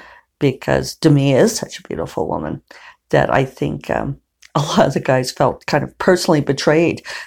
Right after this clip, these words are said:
that she ceased to be decorative and sexy and soft.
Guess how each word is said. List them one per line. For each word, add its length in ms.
that 200
she 420
ceased 640
to 120
be 420
decorative 640
and 160
sexy 460
and 120
soft. 440